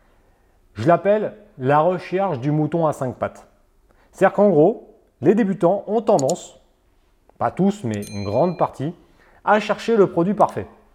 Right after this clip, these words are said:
C'est quoi le produit parfait ? Ça va être le produit qui se vend de ouf, mais qui n'a pas de concurrence, qui a des marges de malade, mais qui est facile à trouver. Bah,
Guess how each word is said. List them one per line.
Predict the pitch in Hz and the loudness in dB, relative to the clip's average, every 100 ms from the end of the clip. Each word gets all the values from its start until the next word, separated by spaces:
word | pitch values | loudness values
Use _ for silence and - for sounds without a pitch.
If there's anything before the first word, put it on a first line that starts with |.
| _ _ _ _ _ _ _ _ | _ _ _ _ _ _ _ _
C'est | - 151 | -6 2
quoi | 247 | 2
le | 247 | 4
produit | - 190 185 | 2 0 0
parfait ? | 170 - 175 - - _ _ _ _ _ _ | 0 0 -2 -4 -14 _ _ _ _ _ _
Ça | - 175 | 2 4
va | |
être | 196 | 4
le | 208 | 0
produit | 208 196 196 196 - _ _ _ _ - | 2 0 0 -2 -6 _ _ _ _ -8
qui | 151 | -4
se | - | 0
vend | 160 139 180 165 - 92 | 2 4 2 2 -6 -12
de | 127 135 | -6 4
ouf, | 202 269 - - _ _ _ _ _ _ 127 | 6 6 -2 -20 _ _ _ _ _ _ 0
mais | 208 | 0
qui | 214 | 2
n'a | 233 | -2
pas | 220 220 | -2 -2
de | |
concurrence, | 214 202 180 110 - - _ _ _ _ _ _ _ _ _ _ _ _ | -2 0 0 -2 -6 -20 _ _ _ _ _ _ _ _ _ _ _ _
qui | - | 4
a | 202 | 6
des | 196 185 | 6 4
marges | 180 143 101 92 - | 2 0 -2 -12 -14
de | 98 | -8
malade, | 110 185 208 226 226 - _ _ _ - | 0 4 4 2 -4 -18 _ _ _ -10
mais | 123 | -6
qui | 143 | -4
est | 170 | -2
facile | 190 185 196 | -2 -2 -2
à | 180 | 0
trouver. | 190 135 - - _ _ _ _ _ _ _ _ _ _ _ _ _ _ _ _ _ - _ _ _ _ _ _ _ _ _ _ _ _ _ | -2 -2 -4 -16 _ _ _ _ _ _ _ _ _ _ _ _ _ _ _ _ _ -20 _ _ _ _ _ _ _ _ _ _ _ _ _
Bah, | 117 113 | -4 -4